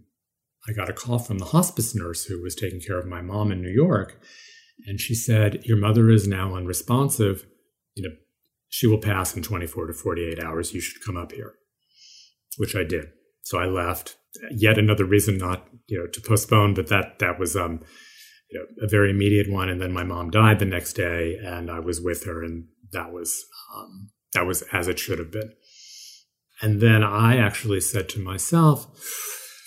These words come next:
"Well, I need to take a little breather from all of this. This is,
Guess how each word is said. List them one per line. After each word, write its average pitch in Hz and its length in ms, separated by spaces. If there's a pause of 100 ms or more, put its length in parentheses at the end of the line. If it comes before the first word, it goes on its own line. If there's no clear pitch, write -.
(360)
"Well, 123 180
I 127 120
need 127 180
to 117 80
take 120 240
a 104 40
little 101 220
breather 98 300
from 98 240
all 95 160
of 90 80
this. 92 160
This 101 200
is, 87 300